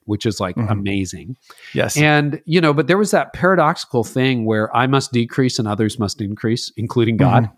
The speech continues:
Speaker 1: And
Speaker 2: Mm-hmm.
Speaker 1: I think, I think that's been huge. So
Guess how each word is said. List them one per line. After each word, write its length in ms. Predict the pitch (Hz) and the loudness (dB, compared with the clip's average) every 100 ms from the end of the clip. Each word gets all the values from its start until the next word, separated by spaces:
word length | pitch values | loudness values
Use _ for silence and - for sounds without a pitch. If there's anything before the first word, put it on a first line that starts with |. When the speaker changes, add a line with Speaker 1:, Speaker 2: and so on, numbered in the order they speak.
| _ - | _ -2
Speaker 1:
And 260 | 113 110 | 0 0
Speaker 2:
Mm-hmm. 280 | 127 117 123 127 _ _ _ - - - | 0 2 0 -2 _ _ _ -20 -14 -2
Speaker 1:
I 140 | 135 | -2
think, 320 | - 139 123 _ - - - | 2 0 0 _ -20 -20 -4
I 60 | 147 | 0
think 140 | 143 | 2
that's 180 | 127 127 | 0 0
been 120 | 143 | -2
huge. 320 | 135 196 104 - | 2 0 0 0
So 340 | 147 127 | 2 2